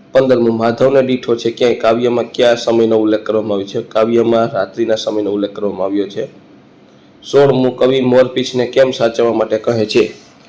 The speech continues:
કારણ કે મોરપીંછમાં કૃષ્ણની પ્રતીતિ થાય છે. સત્તરમું, રાત્રિ શબ્દના સમાનાર્થી એવા બે શબ્દ જણાવો, નિશા અને રજની. અઢારમું, કૃષ્ણના બીજા નામ જણાવો,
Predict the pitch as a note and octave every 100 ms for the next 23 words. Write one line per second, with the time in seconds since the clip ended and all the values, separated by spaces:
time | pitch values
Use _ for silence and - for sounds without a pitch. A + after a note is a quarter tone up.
0 | - _ - - C3+ C3+ C3 B2 B2+ C#3
1 | C#3 A#2 A#2 A2+ B2 A#2+ - B2+ B2+ B2
2 | A#2+ A#2+ G#2 G#2 - G2+ G2 A2 G2+ -
3 | _ _ _ _ _ _ _ _ _ _
4 | _ _ _ - _ _ _ _ - _
5 | _ _ _ _ _ _ _ _ _ -
6 | - _ _ _ - - C3 - A#2 B2
7 | C3 A#2+ B2 B2+ C#3 C3 B2+ A#2+ A#2+ A#2
8 | B2 B2 B2 A#2+ - B2 B2 A#2 A#2 A#2+
9 | G#2 A2 A#2 A#2 G2 G#2 A#2 B2 A#2 G#2+
10 | G#2+ A2 A2+ B2+ - _ _ _ _ _
11 | _ B2+ B2+ B2 A#2 A#2 B2 - B2+ A#2
12 | - _ - B2+ B2+ A#2 A#2 A#2 A#2+ A#2+
13 | A#2 A#2 A2+ A2 A#2 A#2+